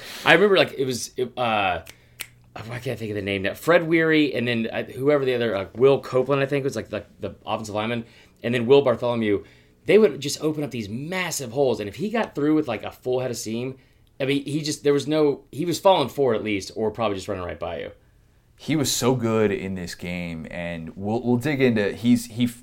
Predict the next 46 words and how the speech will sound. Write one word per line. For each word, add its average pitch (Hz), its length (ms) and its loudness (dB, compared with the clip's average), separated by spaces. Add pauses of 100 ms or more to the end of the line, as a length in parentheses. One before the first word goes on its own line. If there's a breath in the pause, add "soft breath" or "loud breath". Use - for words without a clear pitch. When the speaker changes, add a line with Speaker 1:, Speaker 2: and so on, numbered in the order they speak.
(100)
Speaker 2:
falls 131 340 6
into 113 240 -2
another 98 240 -2
category 92 540 -2
that 78 140 -6
we'll 90 100 -10
discuss 87 500 -6
later 82 260 -4
on, 85 360 -4
Speaker 1:
Well 85 140 2
Speaker 2:
but - 140 -4 (680 loud breath)
you 110 260 -2
look 135 160 4
at - 140 2
the 117 80 -2
workload 92 600 -4 (280)
that 90 160 0
he 95 140 -8
had, 80 340 -4
and 95 240 -4
he 117 140 -4
had 160 100 4
Speaker 1:
Oh, - 60 4
Speaker 2:
nineteen 135 160 0
Speaker 1:
he 120 60 2
was 104 60 -2
a 117 40 4
Speaker 2:
carries 113 240 2
in 92 40 -2
Speaker 1:
workhorse. 87 40 -4
Speaker 2:
this 85 100 -8
game. 78 340 -10 (720 soft breath)
In 123 120 2
the 123 80 2
first - 480 -2
six - 320 -4
games 90 600 -6
of - 140 -12
two - 180 -10
thousand 82 360 -2 (160)
one, 65 340 -10 (320)
he - 160 -2
had 107 80 4
a 98 60 0
hundred 139 500 -2
sixty-nine, 95 880 -4